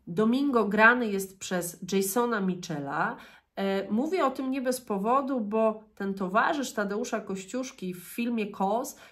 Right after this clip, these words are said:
to dla mnie taki absolutny cichy bohater tej historii. To znaczy on nie jest cichy, on ciągle gada, ale cichy w takim sensie, że wiecie, stanowi takie bardzo ciekawe tło dla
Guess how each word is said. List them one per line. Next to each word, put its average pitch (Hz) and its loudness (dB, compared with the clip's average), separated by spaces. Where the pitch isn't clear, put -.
to 233 6
dla 214 8
mnie 254 -2
taki 220 -6
absolutny 240 -2
cichy 214 -4
bohater 190 0
tej 165 -6
historii. - -14
To - -16
znaczy 160 -8
on 196 -2
nie 262 4
jest 165 0
cichy, - -10
on 160 -6
ciągle 196 0
gada, 240 6
ale 202 2
cichy 370 -2
w - -6
takim 277 -2
sensie, 311 -2
że 262 0
wiecie, 202 -4
stanowi 285 -2
takie 262 0
bardzo 339 4
ciekawe 294 0
tło 247 2
dla 202 4